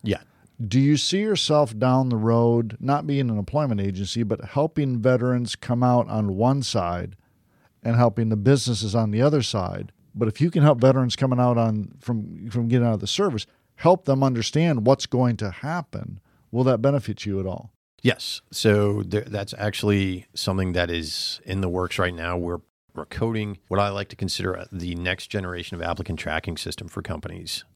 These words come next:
Speaker 1: And it's gonna be a huge benefit to both sides of the coin because the, the s-, service member, the military spouse is gonna be able to go in. They can put a resume into the system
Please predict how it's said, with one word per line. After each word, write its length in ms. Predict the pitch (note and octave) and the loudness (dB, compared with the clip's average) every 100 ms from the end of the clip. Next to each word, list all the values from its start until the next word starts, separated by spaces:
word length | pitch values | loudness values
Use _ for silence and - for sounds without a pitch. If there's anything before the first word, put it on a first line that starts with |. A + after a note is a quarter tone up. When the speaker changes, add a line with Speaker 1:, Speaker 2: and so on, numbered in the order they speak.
| _ F#2+ | _ -8
Speaker 1:
And 120 | E2+ | -6
it's 160 | D#2+ | -6
gonna 180 | - F#2 | -4 -4
be 440 | E2+ F2 E2+ E2+ - | -4 -6 -6 -10 -10
a 100 | F#2 | -14
huge 440 | - G#2+ G#2 F#2+ | -4 0 0 0
benefit 380 | F2+ F2 - F2+ | -8 -8 -8 -10
to 60 | F2+ | -10
both 400 | D2+ D#2 E2+ D#2 | -12 -4 -4 -4
sides 400 | - D#2 D#2+ D#2 | -4 -2 -4 -6
of 80 | D2+ | -14
the 80 | |
coin 520 | D2+ - D#2 D#2 E2 F2 | -12 -10 -8 -10 -14 -14
because 380 | E2+ E2 D#2 D2 | -10 -6 -6 -6
the, 340 | E2 E2+ - | -10 -10 -14
the 80 | - | -12
s-, 160 | - - _ - | -10 -12 _ -12
service 380 | - B2+ A#2+ A#2+ | -2 -2 -2 -6
member, 400 | A#2 A2 G#2+ - _ _ _ _ - | -6 -4 -6 -8 _ _ _ _ -2
the 60 | |
military 340 | F#2+ G#2+ G#2 F#2+ | 0 0 -4 -8
spouse 340 | - F#2 F#2 | -4 -2 -2
is 60 | F2+ | -4
gonna 140 | F2 | -6
be 80 | E2+ | -6
able 100 | E2 | -8
to 60 | |
go 180 | D#2+ E2+ | -6 -6
in. 80 | E2 | -4
They 120 | F2 | -4
can 120 | G2 | -4
put 160 | E2+ F#2 | -2 -2
a 220 | F2 F#2 _ G2+ | -4 -10 _ -6
resume 440 | G2+ G2+ G#2 F#2+ | -4 -4 -6 -8
into 140 | F#2 F2 | -10 -10
the 100 | - | -8
system 460 | F#2+ E2 - - | -6 -8 -10 -18